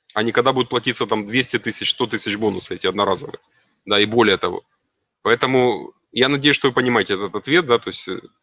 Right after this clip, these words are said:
ответ вполне, скажем так, я думаю, понятен. Э, еще вопросы, если какие-то есть, спрашивайте, пожалуйста.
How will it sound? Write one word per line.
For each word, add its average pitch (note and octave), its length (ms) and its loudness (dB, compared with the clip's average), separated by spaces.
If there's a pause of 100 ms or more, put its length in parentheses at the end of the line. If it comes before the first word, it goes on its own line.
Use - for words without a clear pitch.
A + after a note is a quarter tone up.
(520)
ответ C3+ 360 0
вполне, A#2+ 600 2 (100)
скажем F#2 360 -4
так, - 300 -10 (680)
я F2+ 140 -6
думаю, G2 260 -4
понятен. G2+ 420 -2 (680)
Э, A2 200 4
еще C#3 300 6
вопросы, D#3 400 6
если C3+ 180 0
какие-то C#3 320 0
есть, E3 240 0
спрашивайте, D3+ 440 0
пожалуйста. D3 500 2